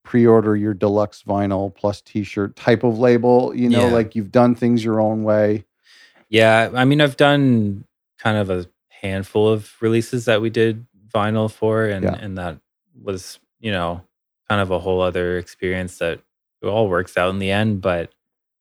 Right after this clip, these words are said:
Speaker 2: sometimes through it, I'm like, Uh, I just kinda miss, like, <laughs>
Speaker 1: Yeah, yeah.
Speaker 2: focusing on the nuts and bolts
Speaker 1: Yeah.
Speaker 2: and,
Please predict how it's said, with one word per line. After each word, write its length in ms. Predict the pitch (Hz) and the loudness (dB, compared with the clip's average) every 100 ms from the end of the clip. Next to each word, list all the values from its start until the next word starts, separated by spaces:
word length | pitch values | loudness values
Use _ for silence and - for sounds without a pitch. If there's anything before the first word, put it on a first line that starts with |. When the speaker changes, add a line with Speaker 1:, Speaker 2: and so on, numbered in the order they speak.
| _ | _
Speaker 2:
sometimes 540 | - 113 101 101 92 - | -4 -2 0 0 -2 -8
through 380 | - 92 92 90 | -8 -2 0 0
it, 80 | 87 | -2
I'm 120 | 87 | -6
like, 480 | 82 82 82 - _ _ _ _ _ _ _ | -8 -10 -14 -20 _ _ _ _ _ _ _
Uh, 500 | 156 160 160 160 160 151 | -10 -6 -4 -2 -4 -6
I 60 | - | -14
just 300 | _ 214 - | _ -10 -10
kinda 220 | - 101 90 | -8 -6 -4
miss, 340 | 90 87 - | -4 -6 -6
like, 400 | 98 73 87 - | -8 -8 -8 -2
<laughs> 0 | |
Speaker 1:
Yeah, 120 | 110 90 87 | 2 2 0
yeah. 60 | - - - _ | -8 -12 -16 _
Speaker 2:
focusing 520 | 131 95 143 - 110 | 4 4 2 0 0
on 120 | 104 95 | 2 0
the 60 | |
nuts 320 | 90 92 95 - | 0 -2 -2 -8
and 140 | 92 | -6
bolts 360 | 90 87 90 - | 0 0 0 0
Speaker 1:
Yeah. 220 | 107 92 | 2 2
Speaker 2:
and, 200 | 87 87 | 0 -6